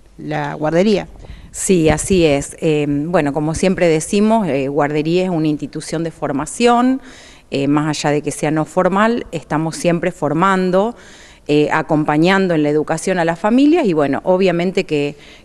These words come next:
Speaker 2: que se vienen, digamos, encuentros de formación, ya, ya tuvimos, digamos, lo-, los que ustedes también nos ayudaron a promocionar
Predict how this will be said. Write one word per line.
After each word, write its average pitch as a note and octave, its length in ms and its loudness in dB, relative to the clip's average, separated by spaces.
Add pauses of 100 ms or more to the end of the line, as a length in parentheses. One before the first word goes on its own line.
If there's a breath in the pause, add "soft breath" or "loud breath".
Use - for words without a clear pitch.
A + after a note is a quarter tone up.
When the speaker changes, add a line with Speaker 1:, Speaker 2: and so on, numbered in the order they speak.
Speaker 2:
que D3+ 100 -2
se E3 180 0
vienen, G3 420 2
digamos, E3+ 420 0
encuentros E3 480 0
de E3 80 -2
formación, D#3 500 -2
ya, E3 180 -4 (160)
ya D#3 200 -6
tuvimos, F#3 560 -2
digamos, E3 340 0
lo-, D3 280 -4 (340 loud breath)
los C#3+ 140 -4
que - 120 -6 (240)
ustedes E3+ 400 0
también D#3+ 280 -2
nos E3 100 -2
ayudaron D#3+ 500 0
a C#3+ 80 0
promocionar F#3+ 800 -2